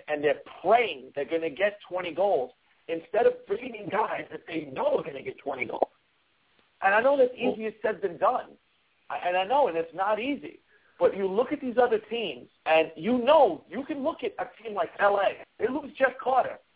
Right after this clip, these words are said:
Speaker 1: but they got Kopitar. They got, um, they got Mike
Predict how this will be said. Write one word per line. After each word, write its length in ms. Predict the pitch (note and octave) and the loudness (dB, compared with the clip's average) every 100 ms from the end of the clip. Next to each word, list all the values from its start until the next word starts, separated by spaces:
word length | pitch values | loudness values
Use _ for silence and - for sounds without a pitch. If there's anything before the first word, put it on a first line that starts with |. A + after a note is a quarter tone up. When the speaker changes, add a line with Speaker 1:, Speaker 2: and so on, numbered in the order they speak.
| _ - | _ -4
Speaker 1:
but 160 | B2 | -2
they 100 | D3+ | 0
got 160 | E3+ F#3 - | 2 0 2
Kopitar. 600 | A#3+ A#3+ F#3 - - - - _ _ | 0 0 -4 0 0 0 -10 _ _
They 140 | D3+ D#3+ | 0 2
got, 320 | F#3+ G#3 - D#3 | 4 4 2 2
um, 260 | D#3+ D#3 - | 0 -2 -6
they 140 | F3 F3 | -8 0
got 260 | G3 G3 | 0 2
Mike 220 | G#3 A3 | 0 -2